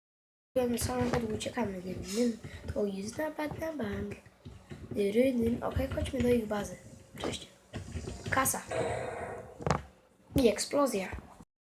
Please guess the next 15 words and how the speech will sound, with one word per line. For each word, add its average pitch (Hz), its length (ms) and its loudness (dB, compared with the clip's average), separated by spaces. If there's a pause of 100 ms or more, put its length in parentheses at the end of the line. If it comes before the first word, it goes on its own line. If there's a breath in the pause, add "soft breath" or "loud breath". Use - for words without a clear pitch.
(480 loud breath)
No, 254 280 2
co 277 180 0
to 285 140 2
w 262 120 0
ogóle 262 260 2
było? 240 280 2
Taka 220 260 -6 (120)
kasa - 260 -4 (120)
i 240 180 6 (100)
eksplozja. 277 760 8 (1700)
No, 233 80 0 (220)
dobra, 220 300 2
chodź. - 360 -6 (480 loud breath)
Chodźmy 240 360 -4
dalej. 240 400 2